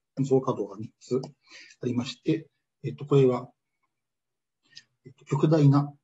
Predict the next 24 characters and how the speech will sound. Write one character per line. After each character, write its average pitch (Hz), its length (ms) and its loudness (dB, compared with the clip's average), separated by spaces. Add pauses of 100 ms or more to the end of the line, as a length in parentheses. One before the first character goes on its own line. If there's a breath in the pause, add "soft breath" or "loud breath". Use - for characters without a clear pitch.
(1000)
最 131 240 2
短 131 180 2
増 123 160 0
加 120 140 -6
動 101 200 -10
の 147 180 -4
集 - 220 -8
合 107 140 -6
に 101 60 -14
な 95 60 -16
っ - 60 -20
て 101 80 -20
い - 20 -18
ま 110 120 -16
す。 - 180 -20 (460)
こ 151 100 -4
れ 147 80 4
以 139 60 4
上、 143 420 -4 (1040)
長 156 240 2
さ 131 120 -10
が 120 100 -12
三 131 280 2
の 135 200 -2